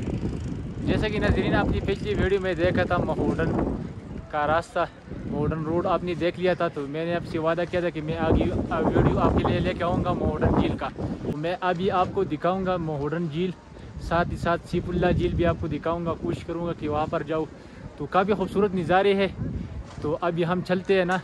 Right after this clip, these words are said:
आपको महोडन झील दिखा देते हैं। तो पहले जी आप देख ले, ये अगर आपने किश्ती रानी करना हो तो आप ऊपर महोडन झील के last में जा सकते हो। आप देख सकते हो, काफ़ी खूबसूरत है, काफ़ी ज़्यादा किश्ती यहाँ पर मौजूद है।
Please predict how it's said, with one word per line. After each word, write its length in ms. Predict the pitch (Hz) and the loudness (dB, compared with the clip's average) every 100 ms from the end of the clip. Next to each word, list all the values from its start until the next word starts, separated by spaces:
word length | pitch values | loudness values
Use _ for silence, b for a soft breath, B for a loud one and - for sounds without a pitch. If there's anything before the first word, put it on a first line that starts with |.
| - | -2
आपको 260 | 165 160 170 | -4 -2 -4
महोडन 380 | 151 151 165 | -2 0 -2
झील 200 | 147 175 | 0 0
दिखा 240 | 175 180 170 | 0 2 2
देते 280 | 165 165 151 | 2 0 -2
हैं। 200 | - - | -4 2
तो 280 | 156 160 | 6 6
पहले 360 | 156 170 190 208 | 8 8 8 6
जी 160 | 180 190 | 4 6
आप 160 | 180 | 6
देख 280 | - 160 156 | 6 2 2
ले, 140 | 160 | 2
ये 340 | 156 147 - - - - - - - B B B | 4 6 6 2 -2 -4 -6 -6 -8 B B B
अगर 180 | 151 147 | 2 6
आपने 240 | 160 160 | 6 4
किश्ती 340 | 165 147 - 170 | -4 -4 0 6
रानी 240 | 165 170 | 6 6
करना 260 | 165 151 156 | 2 2 4
हो 180 | 156 147 | 2 0
तो 320 | 143 135 139 | -2 -2 2
आप 220 | 156 143 - - B B B - | 4 2 0 -16 B B B -4
ऊपर 400 | 156 151 160 147 | -2 6 6 6
महोडन 440 | 143 135 139 147 | 4 2 2 2
झील 220 | 139 147 | 0 0
के 240 | 147 147 139 | 0 0 4
last 300 | 135 143 147 | 6 6 4
में 160 | 139 | -2
जा 140 | 131 135 | 4 4
सकते 300 | 135 - 139 | 2 -4 -4
हो। 180 | 127 123 - B B B B B - | -4 -8 -10 B B B B B 0
आप 140 | 139 | 0
देख 180 | 127 143 | 2 0
सकते 280 | 139 147 160 | 0 -4 -2
हो, 200 | 139 - - - B B - | 0 -2 -6 -14 B B -8
काफ़ी 240 | 139 143 156 | -2 -2 0
खूबसूरत 500 | 139 123 147 160 151 | -2 -2 2 2 4
है, 60 | |
काफ़ी 280 | 147 160 170 | 4 4 4
ज़्यादा 340 | 156 170 170 | 4 6 8
किश्ती 500 | 170 - - 165 - | 4 -2 -6 -4 4
यहाँ 160 | 165 160 | 8 8
पर 120 | 160 | 6
मौजूद 400 | 156 143 135 165 | 2 0 0 -2
है। 180 | 160 160 | 0 -2